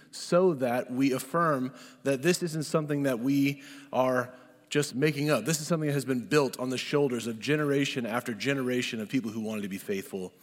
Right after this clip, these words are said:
to Christ. So this, the, the words will be in the back, and, uh, I just invite you to follow along. Uh, we were gonna do a responsive reading, and then I realized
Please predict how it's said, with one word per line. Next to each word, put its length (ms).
to 100
Christ. 340
So 100
this, 260
the, 460
the 100
words 360
will 160
be 140
in 80
the 80
back, 420
and, 300
uh, 220
I 100
just 180
invite 400
you 100
to 120
follow 380
along. 460
Uh, 300
we 80
were 60
gonna 180
do 160
a 40
responsive 540
reading, 320
and 80
then 80
I 60
realized 680